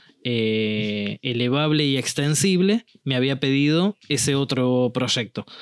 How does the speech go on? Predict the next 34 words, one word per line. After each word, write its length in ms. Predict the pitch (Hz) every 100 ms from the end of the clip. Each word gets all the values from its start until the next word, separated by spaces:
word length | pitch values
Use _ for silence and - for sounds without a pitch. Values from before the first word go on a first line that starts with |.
| - - -
Este, 1000 | 131 120 - - 120 113 110 107 101 98 -
y 100 | 127
con 160 | 135
el 120 | 123 123
mismo 340 | 156 143 151
herrero 340 | 170 160 135
que 100 | 110
mandé 340 | 113 117 120 139
a 20 |
hacer 200 | - 147
los 220 | 135 -
herrajes 460 | 139 127 151 151 135
que 100 | 135
no 140 | 143
se 120 | -
conseguían, 760 | 139 147 139 156 180 190 214 240 - _ -
mandé 340 | 113 110 117
a 40 |
hacer 420 | 110 131 131 147 202 _
la, 720 | 135 113 110 104 98 95 95 95 95 - 110 127 _ _ _ _ - - 123 135
la 160 | 117
estructura, 640 | - - 127 - 156 147 139
digamos. 260 | 139 139
Yo 80 | 170
lo 140 | 156
único 260 | 156 151 143
que 220 | 127 127
le 140 | 123 135
hice 280 | 151 180
fue 180 | 147 131
poner 220 | 120 123
las 180 | 120 120
tapas 320 | - 135 123
de, 220 | 110 107